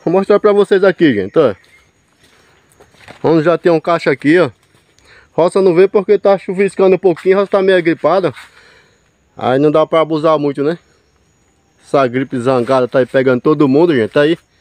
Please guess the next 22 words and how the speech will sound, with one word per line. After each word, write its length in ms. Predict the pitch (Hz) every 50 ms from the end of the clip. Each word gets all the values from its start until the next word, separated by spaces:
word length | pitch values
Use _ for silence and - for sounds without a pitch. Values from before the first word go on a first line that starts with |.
| _ _ _ _ _ _ _ _ _ _ _ _ _ _ _ _ _ _ -
Não 80 | -
dá 100 | 131 131
pra 140 | 131 - 139
gente 160 | 139 127 -
abusar 500 | 139 135 139 139 123 127 139 127 131 - - _ _ _ _ _ - - - - -
muito 260 | 139 135 127 151 147
não. 140 | 131 117 131
Ó, 100 | 180 180
a 60 | 139
gente 100 | 131 123
tá 80 | -
aqui 220 | 151 139 - 151 147
um 120 | 151 147
aqui, 240 | 143 131 - 147 175 208
ó, 80 | 185
tá 120 | - 151 139
vendo? 280 | 143 170 165 139 117 - _ _ _ _ _ _ _ _ _ _ _ _ _ _ _ _ _ _ _ _ _ _
Olha 220 | - 135 135 131 120
que 100 | - 143
beleza, 440 | 127 139 147 139 135 135 117 131
tá 80 | 120 123
vendo? 340 | 120 147 165 170 160 131